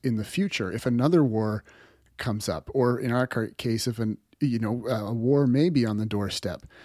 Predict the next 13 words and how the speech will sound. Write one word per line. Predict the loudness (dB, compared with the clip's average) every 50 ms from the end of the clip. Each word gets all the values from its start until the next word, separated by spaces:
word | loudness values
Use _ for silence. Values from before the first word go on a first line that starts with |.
| -20 -14 _ -2
with | -2 0 0
what's | 0 0 0 -2
going | -4 -6 -4 -4 -2
on | -2 -2 -2
in | -2
Ukraine, | -2 -4 -4 -2 0 0 2 0 0 -2 -4
or | -2 0 2 2 2
there | 2 0 -2 -2
could | -2 2 4 6 6 6
be | 4 2 2
another | 2 0 0 -2 -2 -2 -2 -2 -4 -6 -12 -20 _ _ -8
legitimate | -4 -4 -2 -2 0 2 2 4 4 2 2 0
pandemic | -2 -4 -2 -2 -2 -2 0 0 0 0 0 -2 -6 -14